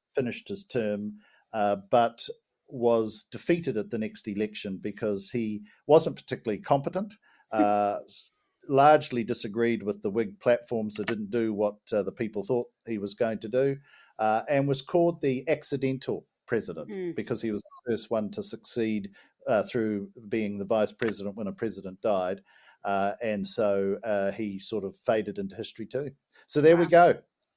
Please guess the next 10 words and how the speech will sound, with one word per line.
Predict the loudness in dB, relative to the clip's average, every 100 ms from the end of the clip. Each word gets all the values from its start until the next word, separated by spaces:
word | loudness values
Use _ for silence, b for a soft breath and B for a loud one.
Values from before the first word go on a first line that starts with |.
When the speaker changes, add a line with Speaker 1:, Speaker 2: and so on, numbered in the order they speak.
| _ _ b b b b b
Speaker 2:
Poor | -2 -2 0
President | 4
Speaker 1:
William | 4 4 4
Harrison, | 4 4 0 -10 -12 _ _
Speaker 2:
Harrison. | -20 -20 -20 -20 2
Speaker 1:
President | 2 4 0 -2
of |
the | -2
United | 2 2 0
States, | 0 2 2 -2 -10